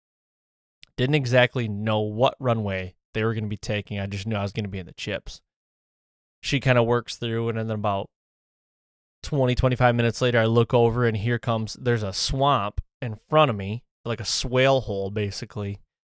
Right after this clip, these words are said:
coming out of there. Here comes a buck, and I'm like, "Okay, here we go, here we go." And he's, like, a little six-pointer, you know, or, like, a little fork horn, and he's working right at me. I mean, he's already at twenty-five yards. I'm like, "Ah, I could dump him right here if it's the deer I want."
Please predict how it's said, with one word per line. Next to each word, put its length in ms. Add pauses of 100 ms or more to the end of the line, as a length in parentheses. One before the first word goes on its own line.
(120)
coming 260
out 180
of 80
there. 180
Here 140
comes 220
a 60
buck, 360
and 80
I'm 160
like, 320
"Okay, 520
here 100
we 120
go, 320
here 120
we 60
go." 320
And 160
he's, 180
like, 160
a 60
little 160
six-pointer, 720
you 100
know, 260
or, 160
like, 200
a 60
little 140
fork 360
horn, 280 (460)
and 140
he's 220
working 300
right 220
at 180
me. 160
I 20
mean, 120
he's 160
already 480
at 200
twenty-five 520
yards. 380
I'm 160
like, 220
"Ah, 240
I 60
could 260
dump 300
him 160 (100)
right 220
here 240
if 120
it's 180
the 100
deer 300
I 80
want." 380